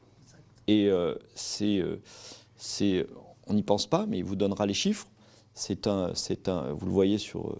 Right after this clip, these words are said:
sur la carte qui est, qui est ici, c'est un, c'est une surface énorme de notre territoire, avec des lois qui les régissent, des, euh,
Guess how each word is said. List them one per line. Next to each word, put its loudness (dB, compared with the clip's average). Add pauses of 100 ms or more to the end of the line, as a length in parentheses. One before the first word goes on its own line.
(140)
sur -6
la 2
carte -6
qui -2
est, 0
qui -4
est -4
ici, 2 (520)
c'est 0
un, 2
c'est -4
une -2
surface -2
énorme 2
de -2
notre 2
territoire, -2 (640)
avec 2
des -2
lois 0 (140)
qui -14
les -2
régissent, -2 (1120)
des, 4
euh, 0